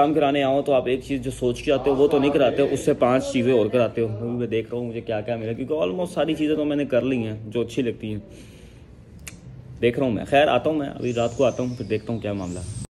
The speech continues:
और जी भाई, रात का time आ गया, Bumper fit हो गया, Bumper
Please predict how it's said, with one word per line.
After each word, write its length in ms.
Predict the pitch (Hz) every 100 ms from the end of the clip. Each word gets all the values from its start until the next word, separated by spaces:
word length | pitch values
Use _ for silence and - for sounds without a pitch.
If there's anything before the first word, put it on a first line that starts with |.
| 988 988 988 988 988 - - -
और 100 | 175
जी 80 | 180
भाई, 160 | 170 165
रात 200 | 151 -
का 80 | 170
time 220 | 170 165
आ 100 | 165
गया, 180 | 180 185 127 135
Bumper 320 | 156 160 208
fit 240 | - 202 202
हो 100 | 190
गया, 220 | 190 196
Bumper 420 | 185 151 160 180